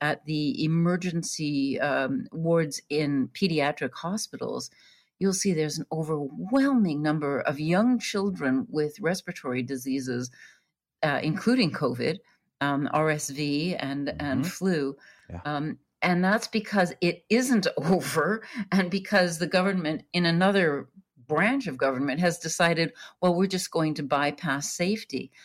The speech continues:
Speaker 1: The question I have is, um, do they care about children? You know, it's, it's all very well to keep them in school,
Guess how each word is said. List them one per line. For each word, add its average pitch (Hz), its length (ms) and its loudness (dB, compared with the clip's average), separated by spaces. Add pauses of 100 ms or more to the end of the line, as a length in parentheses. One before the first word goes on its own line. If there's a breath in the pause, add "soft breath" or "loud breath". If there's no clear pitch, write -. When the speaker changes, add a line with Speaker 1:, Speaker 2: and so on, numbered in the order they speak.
(680 loud breath)
Speaker 1:
The 214 40 2
question 277 480 2
I 202 200 2
have 165 580 -2 (340 soft breath)
is, 175 400 0 (120)
um, 170 400 0 (480)
do 190 80 0
they 170 160 0
care 135 380 -2
about 226 300 0
children? 302 420 -6 (440)
You 202 140 2
know, 156 240 0 (240)
it's, 202 340 2 (100)
it's 190 160 -2
all 247 200 2
very 180 240 2
well 160 220 2
to 151 120 -6
keep 180 320 -4
them 143 160 -2
in 127 140 0
school, 208 800 -4